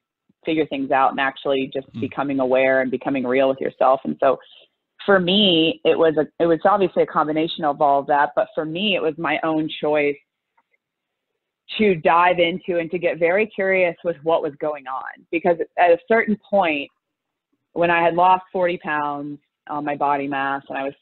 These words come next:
Speaker 1: sick and I, I didn't have periods for ten years after I retired, and I didn't have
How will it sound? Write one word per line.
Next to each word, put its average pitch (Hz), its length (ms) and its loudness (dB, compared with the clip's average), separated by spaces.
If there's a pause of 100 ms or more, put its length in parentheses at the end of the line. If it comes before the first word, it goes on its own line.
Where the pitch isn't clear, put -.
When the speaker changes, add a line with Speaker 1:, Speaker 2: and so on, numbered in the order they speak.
(120)
Speaker 1:
sick 156 400 2
and 147 120 -4
I, 139 100 0
I 143 480 -2
didn't 156 200 -2
have 151 340 2 (440)
periods 185 480 4
for 156 120 -2
ten 143 300 -4
years 139 340 -4
after 127 260 -2
I 135 60 -2
retired, 131 520 -2
and 143 80 -4
I 139 120 -2
didn't 156 320 0
have 147 400 0